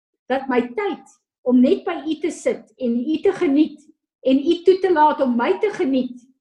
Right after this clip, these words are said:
nie altyd daar is nie. Ek wil dit kom bely. Ek wil kom bely, Here, dat dit wat ek moet doen,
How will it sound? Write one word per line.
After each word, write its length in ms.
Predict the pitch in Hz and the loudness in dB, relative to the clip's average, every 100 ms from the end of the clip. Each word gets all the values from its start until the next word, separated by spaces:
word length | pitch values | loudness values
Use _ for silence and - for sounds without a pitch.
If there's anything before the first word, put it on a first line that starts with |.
| _ _ _ _ _ _ _ _ _ _ _ _ _ _ _ 240 | _ _ _ _ _ _ _ _ _ _ _ _ _ _ _ -2
nie 180 | 277 285 | -2 0
altyd 380 | 254 240 233 | -4 -2 -4
daar 280 | 196 180 190 202 | -4 -8 -10 -12
is 180 | 202 - | -16 -16
nie. 200 | 214 247 - _ _ _ 285 | -16 -16 -20 _ _ _ -4
Ek 160 | 285 | -2
wil 140 | 269 247 | 2 2
dit 140 | 240 | 2
kom 220 | - 240 208 | -4 -4 -2
bely. 420 | 208 170 180 226 233 _ _ _ _ _ _ _ | -2 -2 -8 -12 -16 _ _ _ _ _ _ _
Ek 140 | - - | -4 -2
wil 140 | 330 | -2
kom 160 | 320 254 | 2 4
bely, 340 | 233 220 226 302 247 | 4 4 2 0 -2
Here, 400 | 214 214 226 285 - _ _ _ _ - | -2 -2 -4 -6 -12 _ _ _ _ -4
dat 140 | 247 247 | -2 0
dit 140 | 339 | -2
wat 140 | 370 339 | -4 -8
ek 120 | - | -4
moet 180 | 262 190 | -4 -4
doen, 320 | 233 262 220 | -4 -2 -2